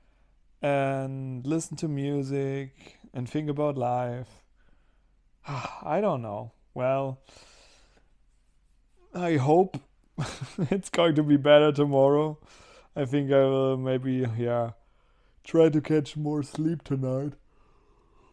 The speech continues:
Hmm, oh, sorry. Um, but I also did not sleep too, too good, unfortunately, the last day. So I always woke up again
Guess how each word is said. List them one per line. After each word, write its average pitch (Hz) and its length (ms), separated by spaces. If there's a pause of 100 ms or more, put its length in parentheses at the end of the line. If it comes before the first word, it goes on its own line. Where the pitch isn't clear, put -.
(760)
Hmm, 175 680 (140)
oh, 127 200
sorry. 120 440 (360)
Um, 156 380
but 135 120
I 139 40
also 139 260
did 139 180
not 135 160
sleep 127 260
too, 131 320 (240)
too 170 280
good, 127 340
unfortunately, 120 960 (200)
the 117 80
last 117 520
day. 117 280
So - 180
I 143 100
always 120 540
woke 120 300
up 123 220
again 123 640